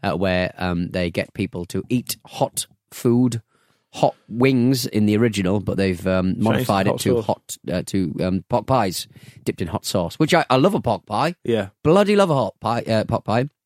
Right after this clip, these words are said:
Speaker 1: A little bit of spicy chutney, lovely old job.
Speaker 2: It's the idea that you eat the really hot chili sauce and it gets steadily hotter and hotter,
Speaker 1: Yeah.
Speaker 2: and you have to answer questions about your football team.
Speaker 1: Exactly, or just,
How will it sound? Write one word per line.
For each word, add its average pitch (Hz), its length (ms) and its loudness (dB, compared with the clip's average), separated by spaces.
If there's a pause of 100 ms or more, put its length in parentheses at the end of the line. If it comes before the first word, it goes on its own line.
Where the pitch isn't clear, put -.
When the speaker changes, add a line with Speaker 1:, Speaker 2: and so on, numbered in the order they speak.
(600)
Speaker 1:
A - 20 -2
little 123 140 0
bit 123 100 -2
of 110 60 -4
spicy 120 320 -2
chutney, 139 320 0
lovely 127 200 0
old 95 140 0
job. 87 260 -4
Speaker 2:
It's 147 140 -4
the 190 80 8
idea 202 240 6
that 180 140 4
you 170 240 6
eat 165 220 4
the 175 60 4
really 147 240 6
hot 143 140 4
chili 147 220 2
sauce 135 220 4
and 120 100 -2
it - 20 -4
gets 139 160 -4
steadily 131 320 4
hotter 131 300 4
and 123 80 0
hotter, 135 180 4
Speaker 1:
Yeah. 104 220 4
Speaker 2:
and 85 80 2
you 135 60 2
have 117 100 -2
to 143 120 4
answer 127 220 0
questions 127 380 0
about 117 180 0
your 123 80 2
football 127 240 -2
team. - 280 -2
Speaker 1:
Exactly, 104 420 0
or 123 120 2
just, 113 360 -2